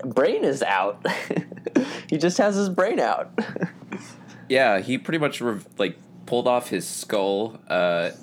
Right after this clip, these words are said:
Speaker 2: or, you know, reveal-, the part of his head that reveals the brain, like, like Velcro.
Speaker 1: Yeah. <laughs>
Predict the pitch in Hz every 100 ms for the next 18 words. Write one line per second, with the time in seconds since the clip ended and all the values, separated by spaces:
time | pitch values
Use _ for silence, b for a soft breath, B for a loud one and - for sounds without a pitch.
0 | - 107 98 87 - - 92 82 82 95
1 | 110 113 107 95 - 113 92 85 98 87
2 | 85 82 80 87 80 82 87 87 87 82
3 | - - 120 - - - - - - 95
4 | 92 107 - - - - - - - 143
5 | 117 - - 156 160 -